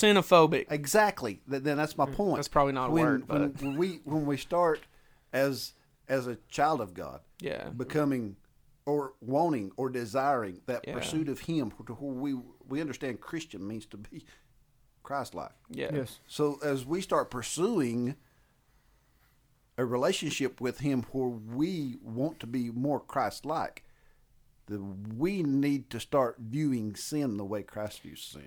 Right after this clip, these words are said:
Speaker 3: Right.
Speaker 2: He,
Speaker 1: Yes.
Speaker 2: it, it, it's r-, all revolting. All sin is revolting.
Speaker 1: Yes. But even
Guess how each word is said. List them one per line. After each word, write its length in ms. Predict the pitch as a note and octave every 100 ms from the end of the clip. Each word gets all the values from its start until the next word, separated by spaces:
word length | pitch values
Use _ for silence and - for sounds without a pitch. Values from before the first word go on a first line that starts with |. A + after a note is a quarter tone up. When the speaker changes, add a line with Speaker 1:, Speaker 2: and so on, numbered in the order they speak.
| -
Speaker 3:
Right. 320 | C3+ C3 B2 -
Speaker 2:
He, 160 | _ C#3+
Speaker 1:
Yes. 300 | B2+ C#3 -
Speaker 2:
it, 180 | D#3+ D#3
it, 240 | D3 C#3+ - - _
it's 260 | D3+ D3+ C3
r-, 180 | C3 - -
all 300 | C#3+ C#3 G#2+
revolting. 560 | G2+ F#2+ G2+ F2+ C#2+ - -
All 160 | D#3+
sin 260 | - A2 D#2+ - _
is 100 | G#2+
revolting. 300 | - A#2+ F2
Speaker 1:
Yes. 220 | - - - _ _ _ _
But 120 | E3+
even 480 | F3+ G3+ G3 D#3+ C3